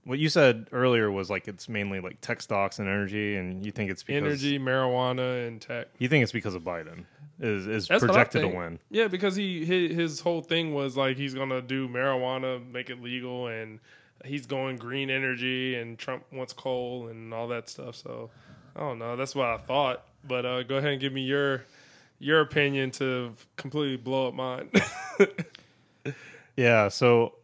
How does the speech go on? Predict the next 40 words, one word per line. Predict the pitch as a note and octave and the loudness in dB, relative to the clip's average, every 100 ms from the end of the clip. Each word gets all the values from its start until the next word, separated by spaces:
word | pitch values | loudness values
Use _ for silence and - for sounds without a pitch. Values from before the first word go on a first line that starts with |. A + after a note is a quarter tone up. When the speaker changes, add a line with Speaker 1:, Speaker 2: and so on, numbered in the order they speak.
| _ _ _ _ - | _ _ _ _ 2
Speaker 1:
I, | B2 D3 B2 | 6 6 6
I | A#2+ | 6
don't | D3+ B2 | 6 4
know, | G#2+ A2+ C3+ D3 - | 4 4 4 0 -4
but | - A#2 G#2+ - - _ _ _ _ _ _ _ | 2 6 6 2 -6 _ _ _ _ _ _ _
the | A2 A2 | -4 -4
thing | - D3 C#3+ | 4 6 6
I'm | A#2 | 4
suspicious | - G#2 - - A#2 D#3 C#3 | 2 -2 -2 2 2 4 2
about | D3+ D#3+ F#3 F3 - _ _ _ | 0 2 2 0 -6 _ _ _
is | A#2+ A2+ | 0 4
my | A2 | 4
Smith | G2+ - B2 A#2 | 2 2 2 4
and | A2 F2+ | 2 2
Wesson | G2 - A#2+ | 0 0 -2
stock | - C3 C3+ | 4 4 4
is | D3 A#2+ | 0 -2
still | - C#3+ C#3 | 0 2 2
down, | B2+ B2+ C#3 G#3+ D#3 - _ _ _ _ _ _ _ _ _ B2 | 2 2 4 2 -2 -6 _ _ _ _ _ _ _ _ _ -18
Speaker 2:
Mm. | A2+ | 0
Speaker 1:
which | B2 A#2+ - - | 4 4 4 -6
to | - A#2+ | -2 2
me | A2 B2 C3 B2 | 4 6 6 6
means | A2 A2 G#2+ G#2 G2 F#2+ - - _ _ _ _ | 6 6 6 6 4 2 -2 -12 _ _ _ _
Trump | - - A2+ G#2+ | -8 2 2 2
is | F#2 | -4
gonna | F#2 E2 D#2 | -4 -4 -6
win. | D#2 D#2+ - _ _ _ _ _ _ _ _ _ - - _ | -8 -12 -16 _ _ _ _ _ _ _ _ _ -20 -20 _
Speaker 2:
And | F#3+ B3+ | -6 -4
that | C#4 | -4
shocks | - B3+ - - | -4 -6 -6 -8
me | |
'cause | D#3+ F#3+ | -4 -2
I | |
see | G3 A3+ F3+ | -2 -4 2
everybody | F#3 F#3 F3+ E3 | 2 4 2 2
going | C#3+ D#3+ | 0 0
out | D#3 C3+ | 0 0
buying | C#3 B2+ | 0 0
guns. | A#2+ A#2 A#2 - | -6 -8 -12 -18